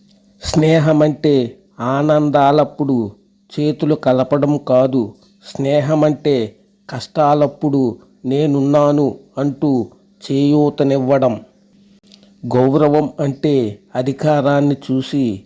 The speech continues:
లేచి నిలబడడం కాదు. గౌరవం అంటే వ్యక్తిత్వాన్ని చూసి చేతులెత్తి నమస్కరించడం. విలువంటే జనాల కోసం మాటలు చెప్పి తప్పించుకోవడం కాదు.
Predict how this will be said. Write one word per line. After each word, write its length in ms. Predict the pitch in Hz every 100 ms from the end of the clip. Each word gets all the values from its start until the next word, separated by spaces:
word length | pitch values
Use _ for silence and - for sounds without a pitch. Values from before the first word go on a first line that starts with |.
| -
లేచి 680 | 117 127 143 - 143 117 98 _ _
నిలబడడం 680 | 135 131 131 143 135 135 139
కాదు. 520 | 135 117 127 127 110 - _ _ _ -
గౌరవం 600 | 107 113 131 135 147 147
అంటే 540 | 139 127 127 117 95 - _ _
వ్యక్తిత్వాన్ని 1160 | 107 123 135 - 147 - - 143 143 143 123 104 - - -
చూసి 460 | 147 147 143 117 87 _ _ _ -
చేతులెత్తి 640 | 139 151 151 135 143 -
నమస్కరించడం. 1080 | 131 127 139 - - 139 143 135 139 127 87 - _ _ _ _ _ _ - _ _ _
విలువంటే 840 | 135 139 156 160 147 - 143 113 104 _ 120
జనాల 500 | 117 131 151 147 147
కోసం 580 | - 135 131 151 107 95 _ _
మాటలు 520 | 110 120 131 143 151 131 -
చెప్పి 460 | 123 - 139 110 101 _ -
తప్పించుకోవడం 1040 | 139 - 147 143 - - 139 131 135 143
కాదు. 520 | 143 127 117 139 127